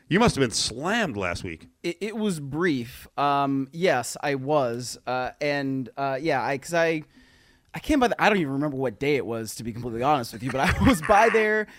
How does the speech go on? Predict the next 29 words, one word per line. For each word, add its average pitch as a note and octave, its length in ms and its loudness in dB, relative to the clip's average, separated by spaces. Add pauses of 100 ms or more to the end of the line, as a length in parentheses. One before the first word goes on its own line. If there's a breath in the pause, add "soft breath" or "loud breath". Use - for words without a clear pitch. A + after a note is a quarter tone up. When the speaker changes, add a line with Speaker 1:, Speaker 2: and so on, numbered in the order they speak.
(220 loud breath)
Speaker 2:
and, E3 160 2
like, D3+ 280 0
Adam, G3 800 6
uh, D#3+ 360 4
Hill E3 340 4
and D3+ 320 0
J E3 200 0
V D#3+ 120 -4
T E3+ 180 -6
were E3+ 120 -2
there, D#3 400 4
and C#3 160 0
we D#3 100 -2
talked D#3 260 0
for - 60 -6
a D#3+ 60 2
little D#3 180 2
bit, D3 320 2
and C3 160 0
you D3+ 140 2
were, D3 340 -2
you D#3+ 80 -6
know, C3+ 260 -2
doing D3+ 380 -2
your C#3+ 80 -4
thing. E3+ 320 0
You D#3+ 100 -2
were D3+ 120 -2
working. C#3+ 560 -2